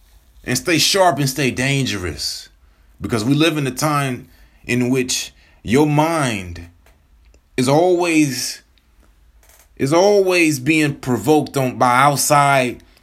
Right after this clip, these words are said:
entities. Keep your mind and keep your energy pure. Keep your mind focused on God.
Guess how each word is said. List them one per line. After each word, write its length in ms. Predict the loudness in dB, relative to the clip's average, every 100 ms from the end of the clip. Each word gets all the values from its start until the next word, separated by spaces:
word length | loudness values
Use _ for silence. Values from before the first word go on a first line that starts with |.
| _ 0
entities. 880 | 0 -2 -6 -6 -8 -8 -10 -10 -14 _ _ _ _ _ _ _ _ _ _ _ _ _ _ _ _ _ _ _ _ _ _ _ _ _ _ _
Keep 260 | -12 -2 2
your 120 | 2
mind 360 | 2 0 0
and 100 | -2
keep 220 | -4 -2 0
your 140 | 0
energy 400 | 0 -2 -2 -4
pure. 560 | -4 -2 2 2 0 -6
Keep 240 | -8 -2
your 160 | 0 2
mind 460 | 2 2 0 0
focused 340 | 0 0 0 -2
on 160 | 0
God. 640 | 2 4 4 2 0 -6